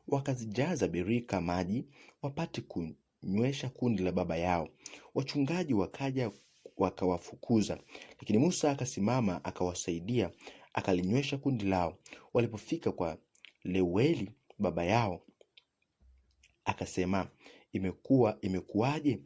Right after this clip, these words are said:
hata mkarejea mapema leo?" Wakasema, "Misri mmoja alituokoa katika mikono ya wachungaji, tena zaidi ya hayo,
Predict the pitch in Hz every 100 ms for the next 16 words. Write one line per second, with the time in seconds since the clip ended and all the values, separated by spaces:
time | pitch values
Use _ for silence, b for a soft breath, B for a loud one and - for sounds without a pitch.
0 | B B - 143 139 104 87 85 85 90
1 | 117 90 - 135 139 90 92 165 208 226
2 | 214 156 - B B B B B _ 107
3 | 92 - 95 92 92 - _ - 151 156
4 | 143 - 90 85 110 123 95 85 b b
5 | b - 107 104 117 113 - 156 127 90
6 | - - 87 85 - 151 127 82 85 85
7 | - 90 90 107 95 - 170 127 87 B
8 | B B - 98 117 127 117 110 160 117
9 | 87